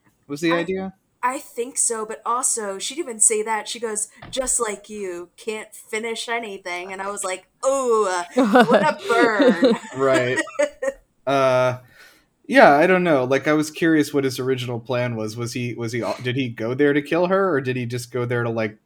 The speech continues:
Speaker 1: be like, "I hate you," <laughs> and then leave again?
Speaker 2: No,
Speaker 3: This
Speaker 2: I
Speaker 3: is
Speaker 2: really
Speaker 3: gonna be a common theme where people are gonna die, and then in the books, it's just like, Daemon happened to be in the area when this person died, so I think he did intend to kill her because this is gonna be, like, his thing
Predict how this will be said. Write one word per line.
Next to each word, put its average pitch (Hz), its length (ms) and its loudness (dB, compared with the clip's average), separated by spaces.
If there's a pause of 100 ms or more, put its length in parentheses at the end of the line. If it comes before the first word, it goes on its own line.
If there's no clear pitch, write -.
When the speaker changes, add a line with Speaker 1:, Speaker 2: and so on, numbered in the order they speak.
(360)
Speaker 1:
be 131 100 -2
like, 117 400 -4
"I 120 200 -2
hate 117 200 -2
you," 104 240 -4
<laughs> - 0 -
and 131 160 2
then 165 140 2
leave 165 300 4
again? 175 460 0 (220)
Speaker 2:
No, 226 140 0
Speaker 3:
This 208 260 6
Speaker 2:
I 226 40 6
Speaker 3:
is 247 80 2
Speaker 2:
really 247 60 2
Speaker 3:
gonna 226 180 8
be 214 340 4
a - 160 -14
common 170 400 0
theme 165 600 0
where 160 200 4
people 160 400 -4
are 160 60 0
gonna 156 240 -2
die, 151 720 4
and 156 120 0
then 143 220 0
in 156 200 -4
the 151 80 -2
books, - 520 -2
it's - 220 0
just - 260 -4
like, 151 320 2
Daemon 151 380 2
happened 151 440 -6
to 151 100 -8
be 151 180 -2
in 147 60 -4
the 147 120 -2
area 147 460 -2
when 143 160 -4
this 147 160 -8
person 147 420 -2
died, 151 440 -2
so - 180 -8
I 139 340 -2
think 147 260 -4
he 160 140 -4
did 143 220 -4
intend 143 420 -4
to 160 80 -2
kill 139 220 -4
her 139 160 -4
because 143 400 -8
this - 220 -10
is 135 100 -16
gonna 135 220 -8
be, 135 160 -8
like, 127 240 -4
his - 180 -10
thing 143 480 -6